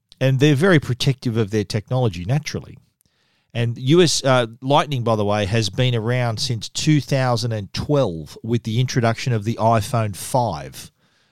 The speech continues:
That's when Lightning made its first appearance. And it was then, of course, adopted for the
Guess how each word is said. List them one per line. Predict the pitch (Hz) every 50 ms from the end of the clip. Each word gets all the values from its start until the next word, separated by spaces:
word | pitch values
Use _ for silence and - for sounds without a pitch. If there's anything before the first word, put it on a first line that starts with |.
| _ _
That's | _ 123 113 - - -
when | 113 107 101
Lightning | 101 101 104 104 110 - - 104 98 92 87 80
made | 92 101 98 95 92
its | 82 -
first | - - 113 104 92 - -
appearance. | - - - 120 104 85 80 _ - - - - _ _ _ _ _ _ _ _ _ _ -
And | - 113
it | 104 90
was | 95 98 -
then, | 117 110 101
of | 92 -
course, | - - 110 101 95 -
adopted | 104 87 117 104 _ - 104 92 -
for | - 107
the | 104 107